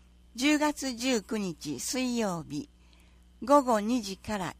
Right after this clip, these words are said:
四時。瀬戸朝日医師会館相談室。西長根町十。対象、産業医のいない事業所の事業主、労働者。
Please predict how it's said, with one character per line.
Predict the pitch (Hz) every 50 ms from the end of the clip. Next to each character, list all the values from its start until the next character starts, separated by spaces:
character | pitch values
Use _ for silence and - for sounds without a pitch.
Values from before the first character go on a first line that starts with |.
| -
四 | - 170 190 180
時。 | 151 - - - - _ - - - - _ _ _ _ - - - - - - - - - _ -
瀬 | - 294 302
戸 | 294 - 226 220 - -
朝 | - 240 - - 240
日 | 214 185 - 180 151 - - - -
医 | - 220
師 | - - - -
会 | - 302 294 285 247
館 | - - - 165 151 151 110 170
相 | - - 240 240 240 233
談 | 208 220 202 180 175
室。 | - - - - - - - 113 - - - _ - _ _ _ - - -
西 | - 233 269 - - 302 285
長 | 277 277 269 254 254 247
根 | 247 247 247 233
町 | - - 240 220 208 202 196 - - - -
十。 | - 175 208 226 202 165 - - - - _ - - - - - - - _ - - -
対 | 262 277 294 285
象、 | 285 - - 262 247 240 220 - - - _ - _ - _ - - - - - - - -
産 | - - 311 294 311 294 302
業 | 277 302 302 294 269
医 | 226 190 180
の | 175 175 180 - - _
い | - 220 226
な | 226 254 269 277
い | 277 262 - - 170
事 | 196 233 208
業 | 247 277 285 277 285
所 | 277 - 277 254
の | 226 196 - - - - - -
事 | 156 185 202
業 | 202 254 254 240 220 180
主、 | 165 160 156 151 - - - 139 107 - - - - - - - - - -
労 | 190 226 262 285 285 277
働 | 240 269 240 190 175 170
者。 | - - - -